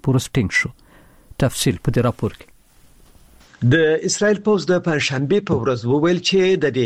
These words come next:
Speaker 2: هیواد جنگي الوتکو د حزب الله د فعالیتونو له کشف وروسته د لبنان په جنوب کې د توغندیو د زیرمتون پر یوه مرکز برید وکړ. دا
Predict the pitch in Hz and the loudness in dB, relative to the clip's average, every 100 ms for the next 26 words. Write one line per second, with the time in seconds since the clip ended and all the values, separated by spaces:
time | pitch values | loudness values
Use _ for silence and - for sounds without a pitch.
0 | 101 117 117 107 - 117 113 107 110 - | -2 -2 -2 -2 -4 -2 -2 -2 -2 -2
1 | 196 190 196 185 160 143 120 127 - 131 | -2 2 2 2 0 0 -2 -4 -2 -2
2 | 123 117 113 - 117 117 110 - 180 196 | 0 0 -4 -2 -2 0 -2 0 0 2
3 | 180 160 - 120 117 - 131 180 208 - | 2 -2 -4 -4 -4 -4 0 0 0 -2
4 | 95 - - - - 160 185 196 160 185 | -6 -8 -14 -14 -2 2 2 2 0 -2
5 | 180 175 160 147 156 151 - 156 127 - | -2 -2 -2 0 -2 -2 -2 -2 -2 -10
6 | - 131 156 147 - 135 131 131 139 135 | -10 0 2 2 0 -2 -2 -2 0 2
7 | 135 127 127 117 131 117 120 117 165 180 | 2 2 0 0 -2 -2 -4 -2 0 2
8 | 185 170 156 110 123 110 110 - 117 117 | 0 0 0 0 0 -2 -4 -2 0 0
9 | 120 175 160 - 113 123 123 - - - | 0 0 0 -4 -4 -4 -6 -10 -20 -20
10 | - - 202 | -4 2 2